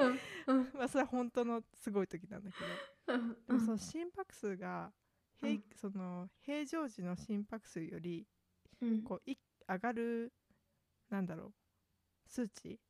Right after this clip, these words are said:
Speaker 1: うん。
Speaker 2: なんか一定の数値超えたら、
Speaker 1: うん。
Speaker 2: 「運動してないのに上がってますよ。怒ってますか？」みたいに、それこそフィットビットとかが、
Speaker 1: うん。うん。
Speaker 2: ブルッとこうしてくれたら、「お茶を飲みましょう」とか、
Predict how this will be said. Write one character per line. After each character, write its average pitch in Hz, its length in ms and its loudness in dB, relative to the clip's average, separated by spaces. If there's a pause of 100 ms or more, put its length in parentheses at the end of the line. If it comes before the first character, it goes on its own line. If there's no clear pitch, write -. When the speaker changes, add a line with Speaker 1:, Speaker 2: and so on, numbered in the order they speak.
(480)
Speaker 1:
う 254 60 6
ん。 214 120 6
Speaker 2:
な 208 60 0
ん - 40 0
か - 140 -2
一 196 120 -4
定 277 220 -2
の 262 120 -4
数 254 180 -4
値 - 200 -12
超 226 100 2
え 220 40 -2
た 220 140 -2
ら、 208 240 -2 (600)
Speaker 1:
う 240 40 -2
ん。 220 160 2
Speaker 2:
「運 269 160 0
動 285 140 2
し - 80 -4
て 277 120 0
な 269 140 -2
い 254 60 -2
の 208 100 4
に 175 240 2 (600)
上 220 120 4
が 240 80 4
っ 240 40 2
て 262 160 0
ま 254 120 0
す - 120 -4
よ。 165 200 2 (120)
怒 254 180 0
っ 269 40 2
て - 140 -4
ま 185 140 2
す - 100 -10
か？」 208 120 -2
み 190 120 -4
た 175 120 -4
い 156 60 -2
に、 185 340 -2 (340)
そ 285 120 2
れ 262 80 8
こ 233 100 -4
そ 262 140 -2
フ 214 100 -2
ィ 190 40 -2
ッ - 60 -20
ト 247 100 2
ビ 220 100 -6
ッ - 100 -16
ト 202 140 -6
と - 100 -16
か 170 120 -6
が、 175 340 -6 (480)
Speaker 1:
う 294 80 -4
ん。 - 20 0
う 240 80 2
ん。 233 120 0
Speaker 2:
ブ 220 100 6
ル 247 100 -2
ッ - 120 -10
と 196 100 2
こ 175 100 -2
う 202 40 4
し - 60 -12
て 190 100 -2
く 208 120 -2
れ 208 80 2
た 202 140 -2
ら、 170 260 -4 (1040)
「お 220 100 4
茶 277 200 4
を 262 60 2
飲 254 140 0
み 247 120 2
ま 254 120 -2
し - 140 -4
ょ 190 120 2
う」 202 80 -8 (180)
と - 100 -6
か、 202 360 0